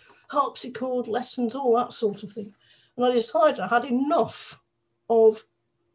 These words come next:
the building site. I'm not doing it anymore. I've had enough of the field of battle. And I retired at the age of sixty, thinking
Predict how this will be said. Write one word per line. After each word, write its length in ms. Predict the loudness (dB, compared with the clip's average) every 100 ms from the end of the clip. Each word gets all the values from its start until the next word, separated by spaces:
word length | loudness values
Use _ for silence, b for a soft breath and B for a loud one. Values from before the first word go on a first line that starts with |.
| -8
the 60 |
building 420 | -4 -2 -2 -4 -8
site. 300 | -14 -16 -14
I'm 140 | -4
not 240 | -2 -2 -4
doing 240 | -6 -6
it 100 | -6
anymore. 460 | -10 -10 -10 -10 -10
I've 80 | -8
had 120 | -6
enough 280 | -4 -4 -4
of 80 |
the 80 | -4
field 380 | -4 -2 -2 -4
of 100 | -6
battle. 480 | -8 -8 -8 -6 -6 _ b b b b b
And 120 | 0
I 60 | 4
retired 640 | 2 4 2 2 0 -4 -14 _ _ -6
at 100 | 2
the 100 | 2
age 240 | 0 -8
of 60 | -10
sixty, 600 | -10 -10 -12 -12 -12 _ _ _ -4
thinking 580 | -4 -4 -4 -8 -8